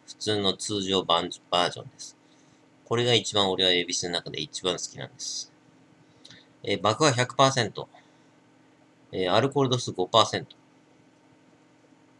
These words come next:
えーっと、原材料が麦芽トップ。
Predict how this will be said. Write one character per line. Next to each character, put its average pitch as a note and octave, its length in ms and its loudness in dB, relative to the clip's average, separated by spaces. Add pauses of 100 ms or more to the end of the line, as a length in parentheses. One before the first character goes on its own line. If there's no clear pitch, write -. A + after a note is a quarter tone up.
(420)
え F#2+ 720 -4
ー - 20 -14
っ - 40 -20
と、 F#2 140 -6
原 C3+ 160 2
材 D3+ 140 2
料 G#2 80 2
が E2+ 160 -2
麦 F#2 160 -4
芽 A#2+ 140 4
ト G#2 160 -2
ッ - 20 -2
プ。 - 60 -18